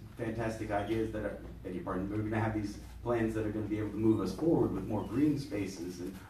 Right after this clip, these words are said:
more bicycle lanes are, are good ideas, and we can use those. But we're gonna have to be able to also be, amend these plans as we see fit. And right now, without any kind of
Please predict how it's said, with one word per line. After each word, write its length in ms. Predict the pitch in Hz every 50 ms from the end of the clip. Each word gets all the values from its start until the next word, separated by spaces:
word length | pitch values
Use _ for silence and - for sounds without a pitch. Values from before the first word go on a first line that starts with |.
| - 113
more 120 | 113 110
bicycle 400 | - 131 143 147 143 - 113 104
lanes 280 | 101 98 95 95 95 95
are, 120 | - -
are 600 | - 107 104 - - 95 98 98 123 123 - - 113 113
good 140 | 127 151
ideas, 540 | 147 120 113 110 - 139 156 185 190 - -
and 120 | 110 110 113
we 80 | 110
can 140 | 110 107 107
use 260 | 110 135 175 185 190
those. 380 | - 110 - - 95 98 101 - - - - - - - - -
But 140 | 127 127 127
we're 80 | 131
gonna 140 | 135 139 131
have 200 | 131 131 120 135
to 80 | 131 127
be 220 | 123 127 127 123
able 160 | 123 123 -
to 120 | - 120 113
also 420 | 120 127 135 135 - - 131 120
be, 280 | 113 120 113 98 - - - - - - - - - - - - - - - - - - -
amend 400 | 131 131 131 147 156 165 165 165
these 220 | 127 113 104 98 98
plans 480 | 95 101 101 98 98 95 101 113 113 - -
as 220 | - 110 104 101 104
we 100 | 110 104
see 260 | - - 107 104 101 - 127
fit. 220 | 143 135 - -
And 120 | 104 113 113
right 180 | 120 123 123 127
now, 140 | 135 135
without 380 | 127 120 117 127 131 135 127 120
any 180 | 120 117 113 113
kind 220 | 117 120 117 110
of 80 | 104